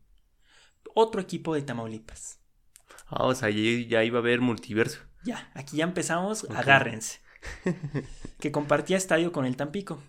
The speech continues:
Speaker 1: Estamos hablando de Refinería Madero.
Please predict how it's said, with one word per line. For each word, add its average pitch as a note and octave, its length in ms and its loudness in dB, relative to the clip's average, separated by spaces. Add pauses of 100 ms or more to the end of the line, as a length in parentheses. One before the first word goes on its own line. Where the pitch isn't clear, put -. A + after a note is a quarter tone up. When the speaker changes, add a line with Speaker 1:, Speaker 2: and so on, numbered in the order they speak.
(100)
Speaker 1:
Estamos F#3+ 420 2
hablando G3 420 0
de C#3+ 180 0
Refinería B2+ 720 -2
Madero. A#2 420 -8